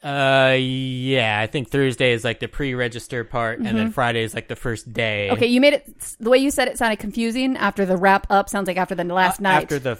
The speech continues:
Speaker 1: Friday wrap up, like, it ends at eight, and then
Speaker 2: Yeah, so Friday
Speaker 1: this
Speaker 2: night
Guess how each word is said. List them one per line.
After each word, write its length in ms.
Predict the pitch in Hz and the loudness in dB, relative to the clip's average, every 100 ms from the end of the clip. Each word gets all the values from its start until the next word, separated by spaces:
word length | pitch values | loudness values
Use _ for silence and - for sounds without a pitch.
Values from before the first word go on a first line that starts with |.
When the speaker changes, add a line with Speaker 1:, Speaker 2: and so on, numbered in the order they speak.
| _ _ | _ _
Speaker 1:
Friday 520 | 185 160 139 117 107 | 0 2 2 0 -4
wrap 300 | 104 107 95 | -4 -4 -4
up, 180 | 95 - 117 | -10 -12 -12
like, 180 | 101 | -8
it 140 | 123 123 | -8 -4
ends 240 | 151 156 | 0 0
at 140 | 151 - | -2 -4
eight, 260 | 131 127 - | -6 -6 -6
and 180 | 123 117 | -6 -2
then 180 | 117 107 | -2 -2
Speaker 2:
Yeah, 140 | 107 | -4
so 140 | - | -4
Friday 300 | 220 247 247 | 2 4 6
Speaker 1:
this 40 | 247 | 6
Speaker 2:
night 240 | 233 233 | 6 2